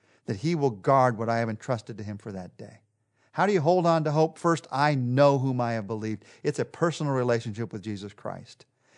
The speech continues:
It's not some philosophical relationship with the Bible and the truth of the Bible. It is a personal relationship with Jesus Christ.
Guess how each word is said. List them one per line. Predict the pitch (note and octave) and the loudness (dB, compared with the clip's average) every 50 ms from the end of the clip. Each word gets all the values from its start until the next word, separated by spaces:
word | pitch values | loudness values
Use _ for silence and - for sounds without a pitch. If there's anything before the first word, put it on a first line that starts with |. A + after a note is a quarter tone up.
| _ _ _ | _ _ _
It's | - D3 C#3 D3+ | -4 -2 -2 2
not | E3 E3 E3 D#3+ | 2 0 0 0
some | - - F3 D#3 C3+ | -2 0 0 0 -2
philosophical | - - - E3+ D#3+ D3 C3+ - - D3 C3+ C3+ - C#3 B2 - C3 A#2+ | -2 0 2 2 2 2 2 2 2 2 2 2 0 -6 -6 -4 -4 -4
relationship | A2 A2+ A2 A2 A#2+ B2 B2 B2 - - A#2+ G#2+ - - A2+ - - | -4 -4 -4 0 0 0 0 0 -2 -8 -10 -10 -8 -8 -8 -8 -8
with | A2+ A2 | -8 -8
the | - A2 | -8 -6
Bible | F2+ A2 A2 A2 G#2 F#2+ F2 A2 G#2 - _ _ _ _ _ _ _ - | -4 -2 0 0 -2 -4 -8 -12 -14 -14 _ _ _ _ _ _ _ -10
and | A#2 A2 G#2+ | -8 -8 -8
the | A2 | -8
truth | - - D#3 D3+ B2 - | -6 -2 -2 -2 -2 -2
of | B2+ | -6
the | G#2+ G#2+ | -6 -4
Bible. | F#2 A2 G#2 G#2 G2 A2+ B2 | -2 -2 -2 -2 -2 -4 -2
It | D#3 D#3+ | -2 -2
is | E3+ C3 A#2+ | -2 -2 -2
a | A2 | -6
personal | G#2 - - - F3 F3 D#3 - D#3 C#3+ C3 | -8 -8 -6 -4 -2 -2 -2 -4 -4 -2 -2
relationship | B2 B2 B2 B2 A#2+ A#2+ A#2+ A2 B2 G#2 | -2 0 0 -2 -2 -4 -6 -8 -8 -8
with | A2+ G2 | -8 -8
Jesus | G2 A#2 A2 G#2 G#2+ | -8 -8 -10 -10 -12
Christ. | - - - A#2 A2 G#2+ G#2 - | -12 -8 -6 -6 -6 -6 -8 -14